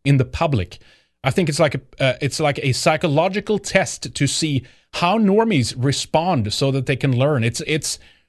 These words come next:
it's always multi-layered. It, there's always, it, you, I think you're partially right that they want to see the reactions from the opposition.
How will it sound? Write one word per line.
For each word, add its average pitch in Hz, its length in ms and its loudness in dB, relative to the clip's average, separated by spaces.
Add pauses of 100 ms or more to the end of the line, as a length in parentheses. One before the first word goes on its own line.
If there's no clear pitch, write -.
(1120)
it's 170 220 0
always 175 360 4
multi-layered. 135 640 0
It, 120 220 -4
there's 135 240 2
always, 151 460 0
it, 147 440 -6
you, 156 240 0 (160)
I 151 80 4
think 175 180 -2
you're 143 80 0
partially 151 440 0
right 123 260 0
that 120 120 -12
they 131 80 -2
want 135 240 -2
to 131 80 -4
see 135 240 0
the 123 120 0
reactions 120 680 0
from 113 600 -2 (500)
the 120 180 2
opposition. 160 800 0